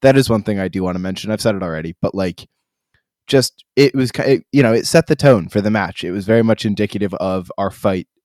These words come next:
uh, that we took to City. And also, shout out to Ben White for absolutely pocketing and then nutmegging Jeremy Doku. I think there was a lot of fear about what Jeremy Doku would do to our fullbacks. And I think Pep saw us bring Tomiyasu on and was like,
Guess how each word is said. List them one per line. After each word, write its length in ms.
uh, 280
that 180
we 160
took 280
to 80
City. 400
And 680
also, 460
shout 240
out 120
to 100
Ben 340
White 380
for 440
absolutely 480
pocketing 600
and 160
then 300
nutmegging 760
Jeremy 340
Doku. 480
I 80
think 200
there 80
was 100
a 60
lot 280
of 120
fear 460
about 480
what 260
Jeremy 320
Doku 300
would 120
do 120
to 80
our 100
fullbacks. 640
And 120
I 60
think 240
Pep 200
saw 160
us 100
bring 240
Tomiyasu 580
on 160
and 100
was 140
like, 180